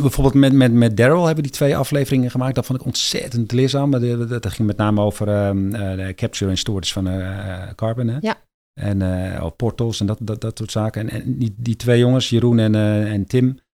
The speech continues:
Speaker 1: eh, die on-, ontzettend, ehm, ja, experts gewoon, zeker ten opzichte van ons natuurlijk. Maar op een gegeven moment, ja, eh, als je, als je, als je er wegkomt en je hoort daarna anderen, ja, oké, het ligt toch iets genuanceerder. Het is niet zo dat we morgen al die oplossingen, eh, gereed hebben. Dus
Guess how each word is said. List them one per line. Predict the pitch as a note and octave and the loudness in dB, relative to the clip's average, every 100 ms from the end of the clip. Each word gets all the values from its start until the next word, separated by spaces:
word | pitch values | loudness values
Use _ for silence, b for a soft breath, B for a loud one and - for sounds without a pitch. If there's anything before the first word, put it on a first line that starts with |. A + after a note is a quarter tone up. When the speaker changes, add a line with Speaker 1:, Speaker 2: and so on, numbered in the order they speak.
| _ _ | _ _
Speaker 1:
eh, | - G2+ G#2 | -6 -2 0
die | G#2 - | -2 -4
on-, | - C3+ | -6 -2
ontzettend, | C3+ - G3 C#3+ B2+ | 0 0 2 4 4
ehm, | C3 A#2 A#2 A2 G#2+ G#2+ G#2+ | 4 4 4 2 2 0 -2
ja, | F2+ G2 | -4 -12
experts | - - - C3 B2+ | -8 -6 0 0 0
gewoon, | G#2 G#2+ | 0 0
zeker | A2 G#2 | -2 -2
ten | F#2+ G2+ | -2 -4
opzichte | - G2 | -4 -6
van | - | -4
ons | A2+ A#2+ | -4 -4
natuurlijk. | E2 F2 A2+ | -4 -4 -2
Maar | A#2 A2+ D#2+ | -2 -2 -2
op | - | 0
een | |
gegeven | D3+ | 4
moment, | C#3+ C3+ - - B B B B B | 4 4 -2 -16 B B B B B
ja, | - B2 - | -8 -8 -10
eh, | - C#3 D3 | -14 -12 -6
als | A#2 | -4
je, | A#2+ - | -2 0
als | A2+ | -2
je, | E3 D3+ C#3 B2+ E3 D3+ - | -2 -4 -2 -2 -4 -8 -6
als | - | 0
je | C#3 | 2
er | |
wegkomt | E3 - F3 F3 | 4 4 4 6
en | |
je | C#3 | 6
hoort | B2+ C3+ A#2 | 8 6 4
daarna | A2+ A#2 B2+ A#2+ | 4 4 6 4
anderen, | A#2 C3 C#3+ D3+ D3 - | 4 4 6 4 4 0
ja, | F2+ G2 | -8 -6
oké, | F#2+ G#2+ | -4 -2
het | G2+ | -2
ligt | G#2 | -2
toch | G#2 A2+ | -4 -4
iets | A2 | -4
genuanceerder. | - A2 G2+ - A2 A2 | -2 0 0 0 0 0
Het | A2 | -2
is | A2 | -2
niet | A2+ | -2
zo | - A2 | 0 0
dat | A2 - | 0 0
we | |
morgen | G#2+ A2 A2 B2 | 2 2 2 0
al | A2 G#2+ | -2 0
die | G#2+ A2 | 0 0
oplossingen, | A2+ G#2+ G#2+ - G#2+ G#2+ G#2 A2 G#2 | -2 -2 -2 0 0 0 0 -2 -2
eh, | G2+ | -2
gereed | G#2 G#2 G#2+ | -2 -2 -2
hebben. | G#2+ A2+ | -2 -4
Dus | A2 | -6